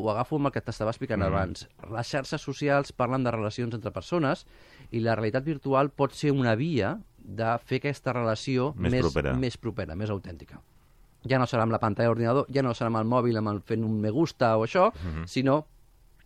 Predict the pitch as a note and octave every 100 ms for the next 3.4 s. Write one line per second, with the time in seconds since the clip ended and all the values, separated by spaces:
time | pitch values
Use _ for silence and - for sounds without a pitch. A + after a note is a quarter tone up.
0 | - B2 A#2 A#2+ A#2 A#2+ B2 C3 B2+ C3
1 | - A#2 A2+ A#2+ A2+ A2+ A2 G#2+ G2 F2+
2 | E2+ E2 E2+ D#2 D2+ - - - - F2+
3 | A2+ B2 C3+